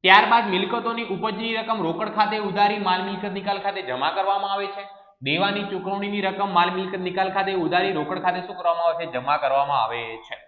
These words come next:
અને માલ મિલકત નિકાલ ખાતામાં આવતો તફાવત માલ મિલકત નિકાલ ખાતાનો નફો કે નુકસાન હશે.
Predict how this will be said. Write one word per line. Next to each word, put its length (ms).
અને 80
માલ 280
મિલકત 300
નિકાલ 260
ખાતામાં 420
આવતો 180
તફાવત 420
માલ 240
મિલકત 340
નિકાલ 280
ખાતાનો 280
નફો 300
કે 80
નુકસાન 400
હશે. 520